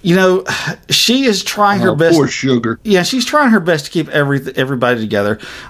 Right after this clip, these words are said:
Speaker 1: but it's obvious that her mother doesn't trust her, and because she continues to do, because she thinks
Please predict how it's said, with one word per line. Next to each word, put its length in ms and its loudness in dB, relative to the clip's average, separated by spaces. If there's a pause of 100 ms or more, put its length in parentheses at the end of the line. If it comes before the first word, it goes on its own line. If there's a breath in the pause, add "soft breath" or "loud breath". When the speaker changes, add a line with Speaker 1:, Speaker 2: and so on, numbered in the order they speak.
Speaker 1:
but 160 4
it's 140 -2
obvious 380 0
that 220 -2
her 140 0
mother 260 2
doesn't 280 -2
trust 320 -4
her, 280 -6
and 840 2
because 640 -2 (240)
she 260 2
continues 640 0
to 80 -8
do, 300 2
because 440 -2
she 160 -2
thinks 480 -2